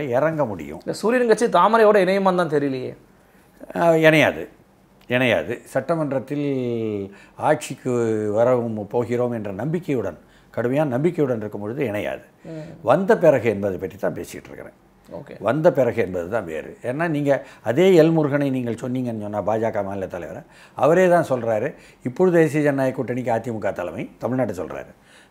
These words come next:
Speaker 1: அஹ், "தேர்தல் நேரத்தில் அது மாறும்" அப்படின்னு சொல்றாரு. அப்ப அது எப்படி மாறும்? பாஜக தலைமையில் சட்டமன்ற தேர்தல் சந்திக்கும் தேசிய ஜனநாயக கூட்டணி.
Speaker 2: ம்.
Speaker 1: சட்டமன்ற தேர்தலுக்கு பிறகு திமுக தலைமையில் சந்திக்குமா? தெரியாது. இப்படிலாம் நடக்கலாம்.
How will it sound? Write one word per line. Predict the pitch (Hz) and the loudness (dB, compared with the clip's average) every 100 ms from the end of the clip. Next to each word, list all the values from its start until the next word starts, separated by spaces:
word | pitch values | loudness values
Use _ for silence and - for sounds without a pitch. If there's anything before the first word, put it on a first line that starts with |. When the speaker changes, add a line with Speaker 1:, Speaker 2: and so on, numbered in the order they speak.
| - | -8
Speaker 1:
அஹ், | 120 110 101 101 92 92 - 143 | -6 -4 -4 -6 -8 -10 -8 -6
"தேர்தல் | 143 180 185 | 2 2 4
நேரத்தில் | 165 147 127 131 | 2 2 2 0
அது | 110 98 | -2 -2
மாறும்" | 90 90 110 - _ _ _ - | -4 -4 -6 -12 _ _ _ 0
அப்படின்னு | 139 131 120 | 2 2 0
சொல்றாரு. | - - 69 - - - _ _ - | -8 -14 -16 -16 -20 -20 _ _ -4
அப்ப | 143 | 4
அது | 156 147 | 4 4
எப்படி | 147 156 | 4 4
மாறும்? | 139 131 131 135 - | 4 4 2 -6 -2
பாஜக | - 180 170 160 | 6 8 8 4
தலைமையில் | 127 127 123 190 214 | 2 0 0 -2 0
சட்டமன்ற | 165 135 123 110 | 0 2 -2 -4
தேர்தல் | 113 92 95 196 - - - | -6 -6 -8 -10 -12 -20 -2
சந்திக்கும் | 151 135 117 110 | 0 0 -4 -8
தேசிய | 101 107 113 117 | -6 -4 -4 -4
ஜனநாயக | 95 92 87 | -4 -6 -8
கூட்டணி. | 85 73 - | -10 -10 -12
Speaker 2:
ம். | - - - - | -16 -18 -14 0
Speaker 1:
சட்டமன்ற | 170 180 160 | 2 4 4
தேர்தலுக்கு | 147 135 127 | 4 4 0
பிறகு | 117 147 165 339 | 4 4 2 0
திமுக | 170 160 139 | 2 4 4
தலைமையில் | 120 117 107 | 2 -2 -4
சந்திக்குமா? | 110 90 90 151 - - _ | -6 -8 -4 -4 -4 -14 _
தெரியாது. | 180 165 69 - _ - - - | -2 -2 -6 -12 _ -20 -18 -6
இப்படிலாம் | 160 180 196 175 | 0 2 4 4
நடக்கலாம். | 147 127 107 | 4 2 -2